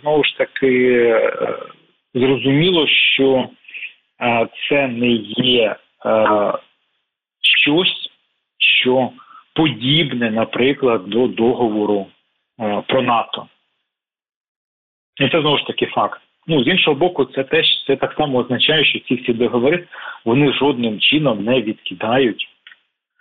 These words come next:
е, приєднання України, е, до нато в майбутньому. І найголовніше, що, е, в принципі, ці договори, вони,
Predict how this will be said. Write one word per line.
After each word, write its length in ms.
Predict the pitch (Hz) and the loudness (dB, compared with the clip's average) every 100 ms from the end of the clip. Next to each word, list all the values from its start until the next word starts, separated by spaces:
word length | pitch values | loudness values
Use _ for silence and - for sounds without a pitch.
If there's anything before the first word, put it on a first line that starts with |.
| - - - | -20 -18 -10
е, 180 | 117 107 | -6 -4
приєднання 600 | 127 123 113 123 117 104 | 0 0 2 0 0 -2
України, 760 | 101 - 101 98 123 131 107 95 - _ | -4 -4 -2 0 0 0 -2 -4 -12 _
е, 260 | 104 101 98 | -10 -4 -2
до 160 | 101 110 | 0 0
нато 360 | 110 113 110 | 2 0 -2
в 100 | 95 | -2
майбутньому. 520 | 107 117 110 101 - - _ _ _ _ _ _ _ _ _ _ _ - - - - - | 0 0 0 -2 -6 -20 _ _ _ _ _ _ _ _ _ _ _ -12 -8 -8 -8 0
І 280 | 139 139 | 2 2
найголовніше, 720 | 123 135 139 151 226 269 - 131 | 2 0 2 2 2 2 0 0
що, 580 | - - 151 143 127 135 | 0 2 2 4 2 2
е, 280 | 127 120 - | 2 2 -2
в 40 | |
принципі, 520 | 156 196 - 151 120 | -2 -2 -2 -4 -6
ці 240 | 117 - 139 | -6 -2 0
договори, 800 | 127 127 117 123 143 214 233 147 | 0 0 0 2 2 2 2 0
вони, 540 | 117 123 139 170 131 | -2 0 2 0 -2